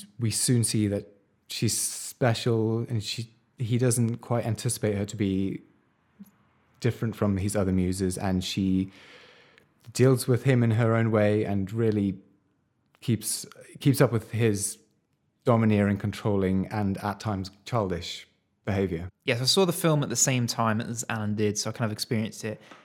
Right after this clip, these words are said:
Speaker 2: uh, as he did as well. Um, and as a movie, I think it was fantastically made. It is a very much an art house film in, in the way it came across to me,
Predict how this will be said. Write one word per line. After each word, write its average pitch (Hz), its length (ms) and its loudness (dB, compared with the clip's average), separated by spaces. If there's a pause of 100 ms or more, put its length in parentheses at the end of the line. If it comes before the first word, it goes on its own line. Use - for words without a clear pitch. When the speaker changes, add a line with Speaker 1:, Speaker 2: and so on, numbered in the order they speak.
(240)
Speaker 2:
uh, 110 160 -4
as 101 220 -4
he 120 140 -4
did 104 140 -4
as 107 120 -8
well. 104 560 2
Um, 98 580 -8 (100)
and 98 420 -2 (1300)
as 139 160 2
a 131 60 2
movie, 139 560 4
I 120 140 2
think 123 260 -2
it 123 320 -4
was 110 340 -2
fantastically 120 680 -6
made. 104 420 -4 (480)
It 110 160 -6
is 110 760 -2
a 147 60 0
very 196 240 2
much 180 160 0
an 135 80 0
art 127 160 2
house 110 260 -4
film 110 480 -2
in, 110 280 -8 (540)
in 120 180 -4
the 113 60 0
way 107 280 2
it - 260 -10
came 107 180 -6
across - 400 -6
to 127 60 -4
me, 104 300 -2